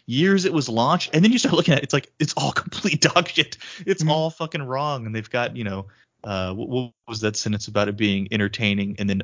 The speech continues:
Speaker 1: always entertaining within the same sentence? Anyway, it was hilarious. I figure I'd close on that. We don't have anything to worry about yet, guys.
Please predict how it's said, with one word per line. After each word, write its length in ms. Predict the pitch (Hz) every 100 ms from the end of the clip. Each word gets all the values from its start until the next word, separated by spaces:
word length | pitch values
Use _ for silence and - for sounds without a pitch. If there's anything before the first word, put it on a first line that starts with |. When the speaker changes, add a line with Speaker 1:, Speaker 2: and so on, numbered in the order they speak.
| -
Speaker 1:
always 380 | 104 104 101 98
entertaining 460 | 101 92 104 95
within 180 | 92 98
the 80 | 95
same 220 | - 95
sentence? 220 | - -
Anyway, 240 | - 107 -
it 60 | -
was 100 | 151
hilarious. 360 | 143 123 90 - - - _ -
I 80 | 143
figure 320 | - 262 226
I'd 80 | 147
close 220 | 170 131
on 80 | 123
that. 180 | - -
We 120 | 208
don't 100 | 202
have 120 | 185
anything 160 | 151 139
to 60 |
worry 340 | 101 101 92 92
about 260 | - 95 -
yet, 180 | 101 92
guys. 360 | 104 98 -